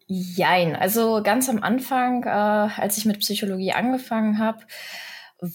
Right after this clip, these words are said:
war ich vor allen Dingen in die, in den Menschen interessiert. Was ist das Verhalten? Was ist, äh, was sind Emotionen? Was sind Gedanken? Wie, äh, wie, wie, wie beeinflussen wir unser Verhalten?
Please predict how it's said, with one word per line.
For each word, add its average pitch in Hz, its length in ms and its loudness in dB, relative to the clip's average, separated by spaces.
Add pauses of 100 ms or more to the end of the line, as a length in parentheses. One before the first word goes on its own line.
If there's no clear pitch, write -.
war 196 220 4
ich 214 120 2
vor 170 100 2
allen 196 240 6
Dingen 202 280 4
in 190 100 4
die, 185 280 4 (240)
in 190 120 2
den 175 120 4
Menschen 175 300 2
interessiert. 208 460 0
Was 160 100 0
ist - 120 -4
das 175 100 -2
Verhalten? 175 580 0
Was 156 160 -2
ist, - 260 -4
äh, 135 180 -8 (100)
was 160 100 -4
sind 190 120 2
Emotionen? 170 580 0
Was 160 120 2
sind 165 140 -2
Gedanken? 165 520 -2
Wie, 170 360 -2
äh, 165 220 -2
wie, 175 140 -4 (220)
wie, 170 460 -8
wie 190 160 0
beeinflussen 208 640 2
wir 170 120 0
unser 165 240 0
Verhalten? 156 680 -4